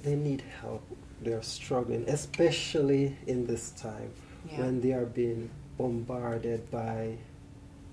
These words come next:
Speaker 1: information from all sources. They have
Speaker 2: Yeah.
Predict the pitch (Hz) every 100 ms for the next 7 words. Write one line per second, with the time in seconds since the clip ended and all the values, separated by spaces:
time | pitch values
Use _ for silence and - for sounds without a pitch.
0 | - 170 151 - 127 123 123 117 - 113
1 | 110 110 - 113 107 - 120 113 - -
2 | 113 107 - 101 98 - 113 113 110 156